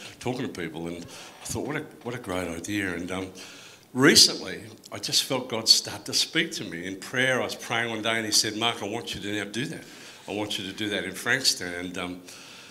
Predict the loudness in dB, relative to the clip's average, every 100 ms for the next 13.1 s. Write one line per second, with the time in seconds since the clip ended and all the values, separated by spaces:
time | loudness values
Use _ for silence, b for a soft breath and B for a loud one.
0 | B B -2 4 4 6 4 2 2 4
1 | 4 6 6 8 8 6 2 2 -4 -8
2 | -10 -16 B B B -2 0 2 4 6
3 | 6 4 0 0 2 2 2 0 0 2
4 | 2 4 4 4 2 0 0 0 0 2
5 | 4 4 0 -8 -4 2 4 4 4 4
6 | 4 4 0 -6 -8 -6 -4 -4 -4 0
7 | 0 2 -2 -2 -6 -6 -4 -2 -2 0
8 | 0 2 0 -2 -2 -2 -4 B B B
9 | 4 4 0 -2 -2 -2 -2 2 4 4
10 | 2 -4 -6 -8 B B B B -2 0
11 | 4 4 6 4 2 0 -4 -10 -16 -10
12 | -6 -4 -2 -2 -2 -2 0 2 2 0
13 | -2